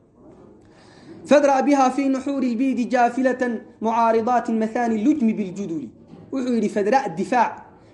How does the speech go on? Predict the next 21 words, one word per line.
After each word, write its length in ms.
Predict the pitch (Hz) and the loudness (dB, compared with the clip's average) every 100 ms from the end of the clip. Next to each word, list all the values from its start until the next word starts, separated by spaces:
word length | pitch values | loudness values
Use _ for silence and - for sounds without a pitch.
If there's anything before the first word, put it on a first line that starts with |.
| - | -8
Biha 640 | 160 240 247 285 269 226 220 | -2 2 4 6 4 2 0
aynuqdaa 440 | 220 294 262 269 | 0 -2 0 0
ku 120 | 277 | -2
difaac 380 | 220 214 285 240 - - - | -4 0 0 0 -6 -18 -6
fi 160 | 220 214 | -4 -2
nuxuuri 400 | 202 269 240 190 | -4 -6 -6 -8
lbiidi 340 | 160 214 202 175 - | -6 -6 -6 -6 -2
bahgooyooyinka 960 | 202 170 170 208 208 240 294 233 185 156 - - - - | -4 -2 2 2 4 4 4 0 -6 -10 -12 -20 -20 -6
dhuumahooga 580 | 202 220 269 285 254 214 | -2 0 4 4 2 0
dhuumaha 300 | 214 247 262 254 | -4 -4 -6 -6
dhexdeeda 420 | 285 262 277 190 - - | -8 -2 -2 -2 -6 -10
iyaga 220 | 202 247 226 | -4 -4 -4
ku 100 | 214 | -6
difaac. 300 | 202 220 - - - - - - | -4 -6 -8 -20 -20 -20 -16 2
Jaafilatan 560 | 226 220 302 285 226 | 4 4 4 2 0
xaalo 360 | 208 214 214 247 269 | -6 0 2 4 2
ay 60 | 220 | 0
tahay 180 | 220 247 214 | -2 -2 -2
aynuqdaasi 440 | 240 226 180 190 | -4 -4 -4 -4
mid 140 | 233 202 | -2 0
degdegaysa. 460 | 180 240 180 - | 2 4 2 0